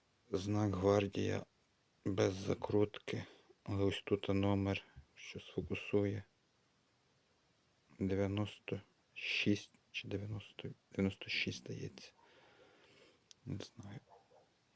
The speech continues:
Замок ось такий радянський, невеличкий. Ще такий ножичок.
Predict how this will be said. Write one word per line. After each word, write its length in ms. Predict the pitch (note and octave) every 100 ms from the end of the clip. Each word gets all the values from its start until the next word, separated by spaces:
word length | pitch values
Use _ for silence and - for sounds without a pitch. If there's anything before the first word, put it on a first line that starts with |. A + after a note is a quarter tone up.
| - - - - - - - - - - - - - - - - - - - - _ _ _ _ -
Замок 580 | - A#2+ A#2 A2+ G#2+ -
ось 180 | - -
такий 560 | - - - G#2 G2 - - _ _ _ -
радянський, 1000 | - G2 F#2+ G2+ G2 - - - - - _ _ - - _
невеличкий. 840 | - F#2 G2 G2+ G2+ - - - G2 _ _ _ _ - - - - - - - - - - - - - _ _ _ _ _ _ - -
Ще 400 | - - - A2 G#2
такий 360 | - - - G2+
ножичок. 680 | G2+ G2 G2 - - -